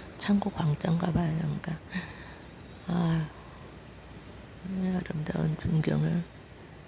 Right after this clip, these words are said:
설경. This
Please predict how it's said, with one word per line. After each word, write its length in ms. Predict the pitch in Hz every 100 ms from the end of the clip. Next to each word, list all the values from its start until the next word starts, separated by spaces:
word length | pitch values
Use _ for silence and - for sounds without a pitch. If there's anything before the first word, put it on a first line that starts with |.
| - - - - - - - - -
설경. 840 | - 202 190 185 185 175 165 180 - - - - - - - - - - - - - - - - - - - - - - - - - - - - - - - - - - - - - - - - - - -
This 600 | - 147 147 147 - -